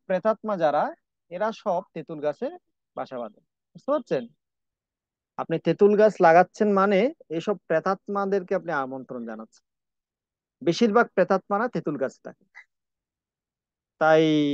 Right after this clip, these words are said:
উম, আপনি দেখবেন জঙ্গলে বিষাক্ত পশু পাখি যেগুলো, সেগুলো তেঁতুল গাছে বাসা বাঁধে। আবার এই গাছের গন্ধ মানুষকে, মানুষের মনকে এমন করে দেয় যে সহ্য করতে পারে না সে।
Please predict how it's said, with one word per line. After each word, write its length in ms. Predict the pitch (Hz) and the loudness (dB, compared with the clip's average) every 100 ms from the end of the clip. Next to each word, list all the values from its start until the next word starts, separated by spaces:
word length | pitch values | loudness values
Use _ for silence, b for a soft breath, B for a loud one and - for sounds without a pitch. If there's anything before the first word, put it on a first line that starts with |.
| 135 131 _ _ - | -4 -6 _ _ -14
উম, 460 | 151 143 139 139 | -10 -8 -8 -8
আপনি 260 | 139 - 147 | -10 -8 -6
দেখবেন 680 | 135 139 143 151 247 349 - - _ - 139 | -4 -4 -2 -2 -4 -10 -16 -20 _ -20 -8
জঙ্গলে 460 | 156 170 170 180 156 | -4 0 2 2 0
বিষাক্ত 440 | 143 196 185 196 | -2 -8 -8 -8
পশু 300 | 165 160 196 | -10 -10 -6
পাখি 220 | 180 175 | -6 -4
যেগুলো, 380 | 143 127 131 247 _ | -4 -4 -6 -10 _
সেগুলো 380 | _ 165 156 226 | _ -10 -8 -8
তেঁতুল 320 | - 156 151 | -6 -6 -6
গাছে 220 | 139 131 202 | -4 -6 -6
বাসা 260 | - 131 | -8 -10
বাঁধে। 200 | 120 - - _ _ _ _ _ _ _ 131 | -16 -18 -20 _ _ _ _ _ _ _ -4
আবার 260 | 151 190 | 0 4
এই 120 | 196 | 4
গাছের 320 | 196 185 208 185 | 4 2 0 0
গন্ধ 380 | 156 165 175 | 0 0 2
মানুষকে, 920 | 185 131 131 143 160 - 170 165 156 143 _ _ _ _ - | 2 2 -2 -8 -8 -10 -6 -4 -4 -8 _ _ _ _ -10
মানুষের 320 | 160 175 185 | -8 -4 -4
মনকে 360 | 160 170 180 180 | -4 -4 -4 -4
এমন 280 | 170 208 | -4 -4
করে 200 | 202 190 | -2 -2
দেয় 300 | 165 151 214 | -2 -4 -4
যে 340 | 156 156 156 151 | -6 -6 -6 -8
সহ্য 320 | - 190 165 | -4 -4 -2
করতে 220 | 165 165 | -4 -6
পারে 200 | 139 123 | -6 -6
না 140 | 117 | -8
সে। 140 | 110 | -16